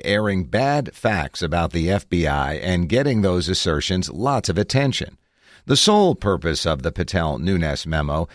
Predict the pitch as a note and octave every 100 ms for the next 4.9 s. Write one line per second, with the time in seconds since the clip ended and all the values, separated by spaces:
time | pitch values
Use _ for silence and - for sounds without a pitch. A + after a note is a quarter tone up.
0 | - - G#2+ - G2+ F#2+ - E2+ A2 -
1 | F3 C3 E2 D#2+ E2+ - G#2+ B2 - E2+
2 | D#2+ - C#2+ B1+ E2 - F#2+ F2+ E2+ -
3 | D3 D3+ E2 D#2+ - F2+ E2+ E2 E2 A2
4 | - C3+ F#3+ F#3+ E2 D2+ A1+ G1+ -